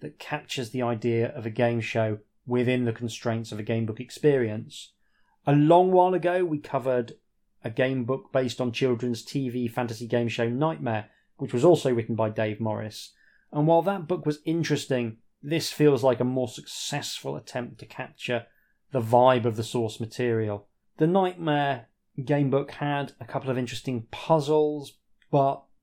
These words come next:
it never really captured the essence of the show, whereas this really does. And I like how far it pushes in a more fantastical direction.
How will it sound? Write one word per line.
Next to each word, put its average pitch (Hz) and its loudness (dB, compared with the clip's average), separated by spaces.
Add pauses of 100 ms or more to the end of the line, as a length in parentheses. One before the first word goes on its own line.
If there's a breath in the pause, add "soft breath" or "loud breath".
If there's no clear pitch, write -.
(440)
it 156 -12
never 147 4
really 127 2
captured - -6 (840)
the 151 -16
essence - -6
of 117 -10
the 123 -8
show, 117 -2
whereas 120 -2
this 143 -6
really 127 2
does. 113 0 (320)
And 135 2
I 135 2
like 135 4
how 120 2 (420)
far 143 4
it - -6
pushes 113 -4
in 123 -4
a 120 0
more 120 0
fantastical 117 -10
direction. 117 -2